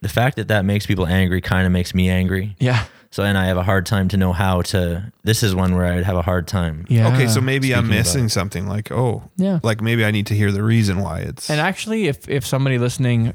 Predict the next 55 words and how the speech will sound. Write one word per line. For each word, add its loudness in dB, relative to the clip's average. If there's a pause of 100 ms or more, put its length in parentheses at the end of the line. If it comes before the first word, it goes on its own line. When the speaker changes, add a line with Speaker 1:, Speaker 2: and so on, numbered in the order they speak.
Speaker 2:
saw 0
it -2
and, 0
like, 0
felt 0
angry, 0
then 0 (160)
I'd 0
love 0
to -2
hear 0
why. 0
Like, -4
I, 0
I 0
actually -2
would. -2
I, 0
I 2
have 0
a 2
hard -2
time 0 (520)
cutting 0
through -2
all 0
the -4
sort 0
of, -2
like, -2 (360)
sensationalized 0
Twitter 0
nonsense 0
and 2
just, 0
like, 0
get -2
to -2
the 0
core -2
of 0
the -2
matter. 0
Is 0
it, -2
is 0
it -2
truly, -2
is 0
there 0
a 0
side 0
I'm 2
missing 0
here? -4